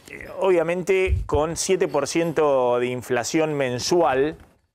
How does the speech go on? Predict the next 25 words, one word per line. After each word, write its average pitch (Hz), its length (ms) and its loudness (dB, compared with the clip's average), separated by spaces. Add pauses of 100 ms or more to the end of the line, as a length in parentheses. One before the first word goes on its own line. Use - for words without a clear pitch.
(260)
eh, 113 300 -4
ese 143 180 -2
es 135 100 -2
el 120 120 0
ritmo 135 280 0
inflacionario 131 580 0
que 120 120 0
llevamos 131 500 0
en 117 80 -2
este 127 220 0
dos 117 120 2
mil 131 200 0
veintitrés, 123 680 -2
una 123 80 -6
inflación 123 420 -2
que 131 300 0 (400)
apunta 135 1080 0 (500)
al 110 240 -2
ciento 127 500 0
diez, 175 300 2
ciento 127 400 0
veinte 151 280 0
por 123 200 -2
ciento 135 360 0
anual, 165 540 0